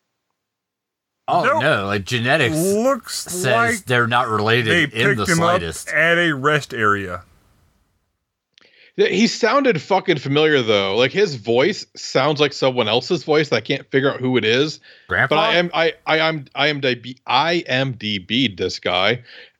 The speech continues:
Speaker 3: and he has not been anything I've seen or heard before, but his voice reminded me of someone. It drove me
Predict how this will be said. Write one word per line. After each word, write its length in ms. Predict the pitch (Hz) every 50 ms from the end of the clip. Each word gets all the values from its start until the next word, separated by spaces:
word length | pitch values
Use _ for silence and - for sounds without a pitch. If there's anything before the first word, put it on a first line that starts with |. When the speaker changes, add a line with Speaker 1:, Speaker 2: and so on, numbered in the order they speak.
| _ _
Speaker 3:
and 380 | 135 131 127 127 127 127 127 120
he 180 | - - 165
has 160 | 170 156 131
not 240 | 143 156 165 156 135
been 140 | 127 143 135
anything 360 | 139 135 135 139 135 139 131
I've 140 | 120 107 -
seen 480 | - - - 120 127 135 143 147 151 147 -
or 180 | 131 117 110
heard 300 | 98 90 113 117 135 135
before, 440 | 131 160 139 - 165 170 170 185 175
but 180 | 131 127 117 107
his 240 | 131 156 156 131 117
voice 440 | 101 - 117 117 135 180 180 -
reminded 400 | - 127 110 113 113 123 123 120
me 120 | 110 110 104
of 100 | 95 -
someone. 400 | - - 113 101 98 98 92 95
It 160 | 98 110 107
drove 260 | 107 127 135 139 135
me 140 | 120 113 104